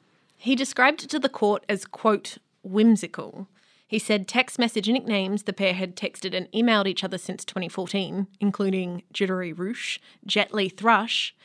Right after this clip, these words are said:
Geraldine Nuff Nuff to Ear and Jam Novelty, were whimsical. When he said he had a stage door Johnny Crush on Norval in a Sydney Morning Herald interview, it was, quote,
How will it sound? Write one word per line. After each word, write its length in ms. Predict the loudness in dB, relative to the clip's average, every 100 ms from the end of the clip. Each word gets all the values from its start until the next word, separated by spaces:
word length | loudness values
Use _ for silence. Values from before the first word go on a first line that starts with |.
| _ _
Geraldine 720 | 2 6 6 6 4 4 2
Nuff 260 | 0 -2 0
Nuff 380 | 0 0 -8 -10
to 140 | -6
Ear 320 | -2 0 0 0
and 120 | 0
Jam 280 | 0 0 0
Novelty, 580 | 0 0 -2 -2 -4 -8 -6
were 400 | -2 -2 -4 -8 _ _
whimsical. 580 | 0 2 2 0 -12 -18 -20 _ _ _ _ _ _ _ 0
When 200 | 6 8
he 100 | 6
said 240 | 4 4
he 200 | 6 4
had 140 | 4 2
a 60 |
stage 540 | 0 0 2 2 0 0
door 260 | 2 2
Johnny 260 | 2 0 0
Crush 400 | 2 2 2 -2
on 160 | 2 4
Norval 340 | 4 2 0
in 140 | 0 -2
a 40 |
Sydney 280 | 0 2 2
Morning 240 | 2 0
Herald 360 | 0 0 0 -2 -2
interview, 460 | -2 -2 -2 -4 -4
it 100 | -2
was, 220 | -2 -4
quote, 380 | -4 -4 -4